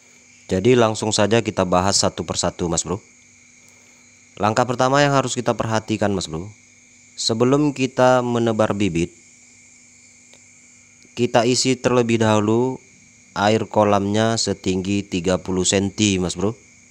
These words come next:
Baru kita masukkan garam kasar dan E M empat. Setelah itu, kita endapkan air kolam tersebut selama tiga hari, Mas Bro.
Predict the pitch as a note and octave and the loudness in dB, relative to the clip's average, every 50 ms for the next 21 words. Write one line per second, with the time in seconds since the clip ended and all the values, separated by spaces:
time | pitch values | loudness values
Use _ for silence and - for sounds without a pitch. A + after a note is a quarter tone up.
0 | _ - - _ _ _ _ _ _ _ _ _ _ _ _ _ _ _ _ - | _ -20 -20 _ _ _ _ _ _ _ _ _ _ _ _ _ _ _ _ -4
1 | F2+ F#2 F#2 G2 A2+ B2 A#2 - A2 G#2+ - G#2 G#2 G#2 G2+ F#2+ - G2 E2+ - | -2 0 0 2 2 0 0 0 -4 -2 0 0 0 2 0 0 -2 -4 -6 -2
2 | - A#2 A#2 A#2+ A#2 G#2+ G2+ G2 G2 G2 G2+ G2+ G2 F#2 F#2 F2+ - - G#2+ A2+ | 0 0 0 0 0 0 2 2 2 2 2 0 -2 -4 -2 0 2 2 2 0
3 | A2+ G#2 F#2 F#2 G2 G#2 G#2+ G2 F#2 F2 E2 G2 F#2+ F2 F#2+ F#2 - F2+ D#2 - | 0 -2 0 0 0 0 0 -2 -4 -4 -2 -2 -2 -4 -6 -4 -2 -2 -2 -2
4 | - - _ _ - _ - _ _ _ _ _ _ _ _ _ _ - - - | -6 -12 _ _ -20 _ -20 _ _ _ _ _ _ _ _ _ _ -12 -12 -8
5 | - G#2+ G#2 G#2+ A2 G#2+ G2+ - - C3+ C#3 C#3 C3 - - A2 A2 - - A2 | -4 -2 0 0 2 0 0 0 0 0 0 0 0 -2 -4 -6 -4 0 0 0
6 | C#2 G2+ G#2 G#2 G2 G2+ G2 - - - A2 A2+ B2 B2+ B2+ - - - - G#2+ | 0 -2 -4 -2 0 0 -2 -2 -4 -2 -2 0 0 -2 -4 -8 -8 -4 -2 0
7 | G#2+ G2+ G2 - - G2 F#2+ F#2+ F#2+ G2 F2+ - - - - F2+ F2 G2+ A2+ A2 | 0 0 -2 -2 -2 0 0 0 0 -2 -4 -6 -8 -8 -8 -6 -2 -2 -2 -2
8 | - - - _ - - - F#2+ F2+ F2+ F2+ F2+ F2 F#2 G2 G2+ G2+ G2+ G2 - | -4 -8 -18 _ -8 -4 -2 -2 0 2 2 0 2 2 0 0 0 0 -2 -4
9 | - - F2 D#2+ D#2 F2 F#2 F#2 F2+ F#2 G2 G2+ G2+ G#2+ G#2+ G2 F2 D#2+ D#2+ D#2 | -6 -8 -8 -6 -4 -2 0 0 0 0 0 0 0 0 0 -2 -2 -4 -6 -8
10 | - - - - | -10 -12 -16 -18